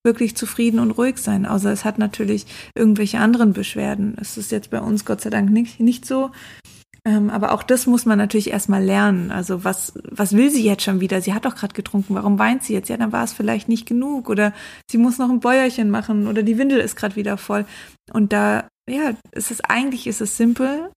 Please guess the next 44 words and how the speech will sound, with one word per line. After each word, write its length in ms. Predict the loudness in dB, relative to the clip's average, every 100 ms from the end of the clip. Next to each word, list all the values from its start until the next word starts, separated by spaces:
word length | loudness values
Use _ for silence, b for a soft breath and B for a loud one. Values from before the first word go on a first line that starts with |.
| -4
aber 160 | 0
du 80 | 0
brauchst 420 | -2 -2 -2 -2
Zeit, 280 | 0 2 2
um 160 | 0 -2
das, 260 | -2 -6 -4
ähm, 280 | -2 -2
wirklich 280 | -2 -2 -4
zu 100 | -4
verstehen. 560 | -6 -6 0 2 2 0
Aber 140 | -2
es 140 | -2 -4
ist 160 | -8
völlig 280 | -4 -2 0
klar, 260 | 0 0 0
es 100 | -2
ist, 180 | -10 B B B 0
eigentlich 360 | 2 4 4
ist 120 | 2
es 40 | 2
ja 80 | 0
ein 60 |
fremder 360 | 0 0 2 4
Mensch, 280 | 4 2 0
den 160 | -2
du 60 | -2
jetzt 220 | -4 -6
grad 160 | -12 -10
erst 200 | -10 -8
kennenlernst. 640 | -4 -4 -4 -6 -6 -10 B B 2
Und 100 | 4
nur 140 | 6
weil 140 | 4
es 80 | 0
dein 200 | 0 -2
Kind 300 | 0 -2 0
ist, 220 | -2 -2
heißt 240 | -2 -4 -4
es 80 | -2
ja 80 |
nicht, 260 | 2 2 0
dass 140 | -6
du 160 | -2 -4 0
blind, 400 | 2 4 4